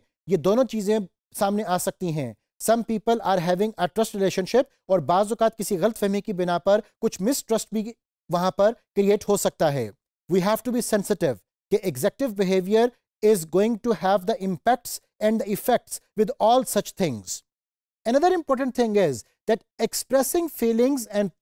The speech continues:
either way वो पॉजिटिव हों या नेगेटिव हों। अब expression of feelings को अंडरस्टैंड करना, उनको डेमोन्स्ट्रेट करना, उनको कंट्रोल करना, ये तमाम तर वो चीज़ें होंगी जिसमें हमें इमोशनल इंटेलिजेंस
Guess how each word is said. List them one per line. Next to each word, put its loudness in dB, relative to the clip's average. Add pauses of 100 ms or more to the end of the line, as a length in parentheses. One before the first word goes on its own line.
(1120)
either 4 (120)
way 6 (260)
वो 4 (140)
पॉजिटिव 0
हों 4
या 2
नेगेटिव 0
हों। -4 (340)
अब -2 (180)
expression -2
of -2
feelings -2
को 2 (340)
अंडरस्टैंड 0
करना, -2 (340)
उनको 2
डेमोन्स्ट्रेट 0
करना, -2 (280)
उनको -2
कंट्रोल 0
करना, 0 (180)
ये 2
तमाम 0
तर 4
वो 0 (100)
चीज़ें -4
होंगी -2 (200)
जिसमें -2
हमें 0
इमोशनल -4
इंटेलिजेंस -2